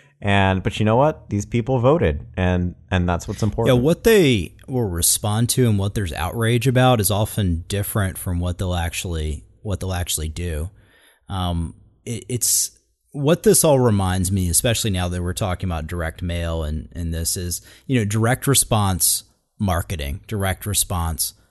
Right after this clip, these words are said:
Speaker 2: advertising, being able to actually go back to those old school tactics of how do you influence people across mediums? And,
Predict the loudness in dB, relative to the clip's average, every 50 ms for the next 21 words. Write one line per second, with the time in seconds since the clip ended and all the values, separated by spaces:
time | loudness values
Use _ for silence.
0 | _ _ _ _ -6 -4 -2 -2 -2 -4 -4 -2 -2 -2 -2 -4 -4 -4 -4 -6
1 | -6 -4 -2 2 2 4 4 4 4 4 2 2 2 2 2 0 0 -2 -2 -2
2 | -2 -4 -4 -6 -6 -4 -4 -4 -4 -4 -2 -2 -2 -2 0 0 0 -2 -4 -4
3 | -4 -4 -2 -2 -4 -4 -6 -4 -2 0 2 2 4 4 4 2 2 2 2 4
4 | 4 4 4 2 0 0 -2 0 0 0 -2 -2 -4 -4 -2 -4 -4 -4 -4 -4
5 | -4 -6 -8 _ _ -20 -20 -20 _ _ _ _ -4 -2 0 2 2 2 2 0
6 | 0 -2 -4 -8 -14 -20 -20 _ _ _ _ _ -4 0 2 2 4 4 4 4
7 | 4 2 2 0 0 0 0 0 0 0 0 -2 -2 -2 -2 -4 -4 -4 -4 -6
8 | -6 -6 -6 -6 -4 -4 -2 -2 -2 -2 -4 -4 -2 -2 -4 -4 -4 -6 -6 -8
9 | -8 -10 -12 -12 _ _ _ _ _ _ _ -4 -2 0 0 2 2 0 0 -2
10 | -4 -6